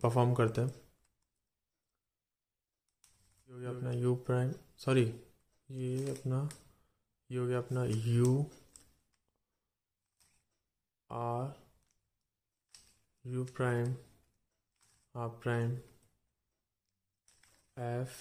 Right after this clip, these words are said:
आर प्राइम एफ प्राइम and then again आर। तो इस तरीके से आप ट्रिक देख सकते हो, ऊपर आ रही होगी। तो अपनी सेकेंड लेयर कंप्लीट हो गई। और ये केसेस होते हैं और कुछ चीज़ें,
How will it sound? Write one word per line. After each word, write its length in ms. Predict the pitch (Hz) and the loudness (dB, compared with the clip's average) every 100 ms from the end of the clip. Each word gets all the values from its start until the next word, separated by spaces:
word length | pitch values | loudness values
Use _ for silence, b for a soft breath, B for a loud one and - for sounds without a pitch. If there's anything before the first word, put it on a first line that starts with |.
| - - _ _ _ _ _ _ | -20 -20 _ _ _ _ _ _
आर 200 | 117 117 113 | -4 -2 -2
प्राइम 440 | - 120 117 123 127 - _ _ _ _ _ _ _ _ _ _ - - - | -2 0 0 -2 -6 -14 _ _ _ _ _ _ _ _ _ _ -8 -8 -4
एफ 180 | 131 131 - | -6 -6 -4
प्राइम 360 | - 117 117 123 123 - - _ _ _ _ _ _ _ _ _ | 0 2 2 0 -4 -14 -20 _ _ _ _ _ _ _ _ _
and 180 | 113 113 | -12 -8
then 80 | 113 | -6
again 420 | 107 113 113 135 - - | -6 -4 -4 -4 -8 -6
आर। 240 | 110 107 117 - | -4 -4 -6 -2
तो 80 | 123 | -2
इस 160 | 123 | 0
तरीके 240 | 123 120 120 | 2 2 2
से 120 | - | 2
आप 200 | 117 117 | 0 0
ट्रिक 200 | - 117 - | -2 0 4
देख 140 | 117 | 4
सकते 300 | - - - | 4 -2 2
हो, 100 | 120 120 - | 4 4 0
ऊपर 240 | 117 110 113 | -4 2 4
आ 80 | 107 | 4
रही 100 | 110 | 4
होगी। 240 | 113 113 120 - - _ _ _ _ _ _ _ | 4 2 0 -6 -20 _ _ _ _ _ _ _
तो 40 | 117 | -12
अपनी 320 | 113 123 131 | -8 -6 -6
सेकेंड 380 | - 113 117 117 | -4 -2 0 2
लेयर 120 | 120 | 2
कंप्लीट 400 | 120 110 117 120 | 2 2 4 4
हो 80 | 120 | 4
गई। 200 | 120 123 - - - | 4 2 -4 -16 -12
और 340 | 120 120 123 | -6 -4 -2
ये 180 | 127 139 | 2 4
केसेस 400 | 147 139 135 139 | 6 4 4 4
होते 220 | 131 123 123 | 4 4 2
हैं 80 | |
और 280 | 135 123 117 | 2 2 2
कुछ 220 | 117 123 | 2 2
चीज़ें, 380 | - 123 120 123 | 4 6 6 4